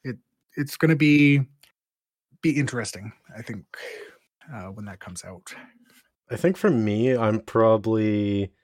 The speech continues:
Speaker 2: I'm most interested in Scream Two and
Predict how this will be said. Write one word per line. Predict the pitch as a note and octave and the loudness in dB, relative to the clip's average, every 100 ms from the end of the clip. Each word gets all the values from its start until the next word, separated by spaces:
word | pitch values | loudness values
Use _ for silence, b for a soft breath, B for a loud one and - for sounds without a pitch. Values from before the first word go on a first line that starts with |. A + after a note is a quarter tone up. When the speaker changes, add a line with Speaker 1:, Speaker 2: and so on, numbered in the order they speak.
| _ | _
Speaker 2:
I'm | B2 B2 A#2+ | -6 -2 2
most | B2 C3 C#3 | 2 4 -2
interested | B2+ C#3 - A#2+ | 0 0 0 -2
in | G#2+ | -2
Scream | - A#2 G2+ | 0 -2 -2
Two | - - G#2 D3+ F#3+ F3 _ - | -8 -2 -2 0 -4 -8 _ -6
and | G#2+ A2 G#2+ G#2+ G#2+ G2 | -2 2 2 0 -2 -8